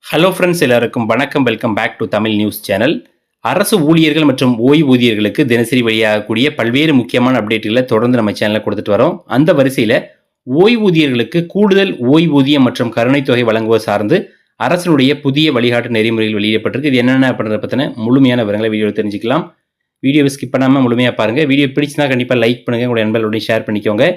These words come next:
இது போல தினசரி வெளியாகக்கூடிய முக்கியமான அப்டேட்டுகளை தெரிஞ்சுக்க நம்ம சேனலை சப்ஸ்கிரைப் பண்ணிக்கோங்க. வாங்க வீடியோக்குள்ள போகலாம்.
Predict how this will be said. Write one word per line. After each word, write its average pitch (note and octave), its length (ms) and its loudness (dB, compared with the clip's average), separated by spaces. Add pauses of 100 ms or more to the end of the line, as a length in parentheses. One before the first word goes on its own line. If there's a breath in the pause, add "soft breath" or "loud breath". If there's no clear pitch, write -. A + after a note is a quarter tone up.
(680)
இது D3+ 160 2
போல F3 180 2
தினசரி C#3 360 0
வெளியாகக்கூடிய B2 560 2
முக்கியமான A#2 400 -2
அப்டேட்டுகளை G#2+ 440 -2
தெரிஞ்சுக்க G#2 380 -4
நம்ம A#2+ 220 0
சேனலை G#2 260 -6
சப்ஸ்கிரைப் G2+ 320 -12
பண்ணிக்கோங்க. G2+ 360 -4 (720)
வாங்க A#2 220 -2
வீடியோக்குள்ள G#2 380 -2
போகலாம். G#2+ 400 -2